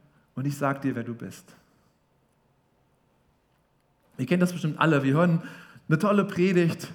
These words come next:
lesen ein gutes Buch oder haben ein tolles Gespräch und wir nehmen einen Gedanken mit, den möchten wir umsetzen und, und, äh, sind total begeistert, ja, und dann schaffen wir es irgendwie ein bisschen und zack,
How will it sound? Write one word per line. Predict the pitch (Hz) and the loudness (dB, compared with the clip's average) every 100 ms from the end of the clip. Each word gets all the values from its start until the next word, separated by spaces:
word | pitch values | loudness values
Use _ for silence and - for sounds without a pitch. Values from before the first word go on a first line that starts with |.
| - | -2
lesen | 143 160 | 0 2
ein | 156 | 0
gutes | 156 175 165 - | -2 -4 -6 -4
Buch | 175 180 165 | 0 0 0
oder | 156 147 143 143 - - | -2 0 0 -2 -14 -8
haben | 151 147 | -4 -2
ein | 156 | -2
tolles | 170 175 - | -2 -2 -6
Gespräch | 165 151 175 185 180 | -10 0 4 4 2
und | 151 147 | -4 0
wir | 156 | 2
nehmen | 180 | 2
einen | 156 160 | 4 2
Gedanken | 165 165 220 214 | 6 6 6 4
mit, | 196 202 | 0 2
den | 165 160 | 0 2
möchten | 196 202 185 | 0 2 2
wir | 185 | 4
umsetzen | 208 240 180 180 - 196 190 - - - - | 4 4 4 4 2 0 0 -2 -12 -12 0
und, | 165 170 170 | 2 2 0
und, | 160 165 151 | 0 0 0
äh, | 147 | 0
sind | 165 180 - | 0 0 -4
total | 190 247 240 240 | 0 4 6 6
begeistert, | 226 220 262 269 220 196 190 | 8 8 8 6 4 4 6
ja, | 180 202 | 6 6
und | 185 | 4
dann | 180 180 180 - | 4 4 0 -8
schaffen | - 254 226 | 2 4 6
wir | 226 | 6
es | 226 | 6
irgendwie | 208 196 | 2 4
ein | |
bisschen | 196 190 196 180 175 170 - - - | 2 2 4 4 2 -2 -8 -20 -10
und | 135 | -8
zack, | - 143 - | -2 -2 -2